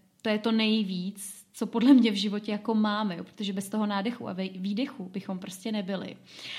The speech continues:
A já se snažím to praktikovat právě prostě i v práci, doma, před spaním, prostě ráno, když se probudím,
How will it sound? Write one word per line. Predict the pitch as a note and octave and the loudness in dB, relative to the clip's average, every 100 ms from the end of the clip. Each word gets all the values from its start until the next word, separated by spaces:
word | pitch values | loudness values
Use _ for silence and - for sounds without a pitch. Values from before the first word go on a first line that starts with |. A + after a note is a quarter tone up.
| - - _ - | -10 -12 _ 0
A | G3+ G3+ G3 G3 G3 F#3+ G3 | 4 6 6 4 4 2 0
já | G#3+ G3+ | -2 -2
se | G#3 | -2
snažím | G#3+ G#3 G#3+ | -2 0 0
to | A3 | 0
praktikovat | G#3+ G#3+ G#3+ G#3 G#3 | -2 -4 -4 -4 -4
právě | G#3+ G#3 G3+ F#3+ | -2 -2 -2 -4
prostě | G#3+ - | -8 -14
i | - | -12
v | G#3 | -12
práci, | - G#3+ G#3 G#3+ G#3 G3 G3 F#3+ | -2 -2 -2 -4 -8 -6 -6 -4
doma, | G3+ G3 F#3+ F#3+ F#3+ | -2 0 0 -2 -6
před | F#3+ G3 | -8 -10
spaním, | - G3 F#3+ F#3 F#3 | -8 -4 -2 -2 -4
prostě | F#3 - G3+ | -8 -8 -4
ráno, | G3 G3+ | -4 -4
když | G3 | -6
se | G#3 | -8
probudím, | F#3+ F#3 F3+ F#3 F3+ | -8 -8 -6 -4 -4